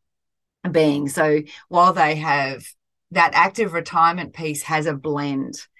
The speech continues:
of, um, a bit more other hobbies and, um, maybe travel or, eh, you know, looking after grandchildren, if that's what you wanna do, whatever is on your radar in the non-work space gets a little bit stronger,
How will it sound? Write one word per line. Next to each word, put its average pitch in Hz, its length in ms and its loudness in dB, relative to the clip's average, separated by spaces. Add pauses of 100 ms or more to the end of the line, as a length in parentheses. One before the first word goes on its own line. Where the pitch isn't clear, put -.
(220)
of, 139 420 0
um, 131 440 -4
a 147 80 0
bit 151 240 -2
more 156 260 2
other 151 480 4 (140)
hobbies 170 500 2
and, 139 400 -4
um, 135 340 0
maybe 143 260 0
travel 180 720 2
or, 139 400 -2
eh, - 220 -6
you - 200 -6
know, 139 220 -2
looking 160 340 -2
after 135 480 -2
grandchildren, 180 460 2
if 160 100 0
that's 170 220 0
what 156 140 4
you 160 80 2
wanna 156 160 2
do, 175 120 0
whatever 208 460 2
is 170 140 -2
on 156 200 -2
your 147 180 -2
radar 143 440 0
in 131 120 -4
the 131 100 -4
non-work 156 640 -2
space - 520 -8 (720)
gets - 260 -2
a 160 80 -2
little 170 340 0
bit 151 240 -6
stronger, 302 580 2